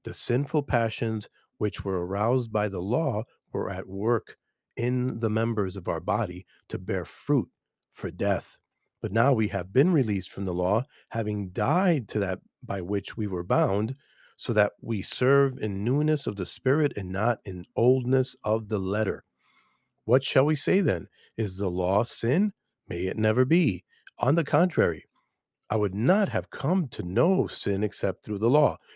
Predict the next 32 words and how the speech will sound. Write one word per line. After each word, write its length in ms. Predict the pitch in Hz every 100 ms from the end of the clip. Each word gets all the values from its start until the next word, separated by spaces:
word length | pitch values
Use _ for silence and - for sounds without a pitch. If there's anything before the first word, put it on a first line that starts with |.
| _
for 200 | - 95
I 40 |
would 220 | 101 95 92
not 280 | 120 165
have 180 | 123 101
known 400 | 98 95 92 120 -
about 320 | 98 87 87
coveting 540 | - 175 139 92 98 - _ _ -
if 180 | 117 -
the 120 | 95
law 440 | 95 110 120 123
had 220 | 110 92
not 400 | 98 98 104 98
said, 320 | - 107 107 92
'You 360 | 101 113 117
shall 340 | 107 - 98 90
not 360 | 92 95 101 -
covet.' 340 | - 107 - _ _ _ _ _ _ -
But 180 | 107
sin, 600 | - - 143 170 98 113 - _ _
taking 340 | 117 98 -
opportunity 760 | 104 101 101 - 175 165 101 98
through 220 | - 104
the 100 | 95
commandment, 600 | - 101 127 165 104 -
produced 520 | - 92 113 147 - -
in 220 | 139 147
me 260 | 101 104 - _ _ -
coveting 480 | - 123 110 98
of 140 | 90 85
every 340 | 104 113 120
kind. 420 | 107 120 107 82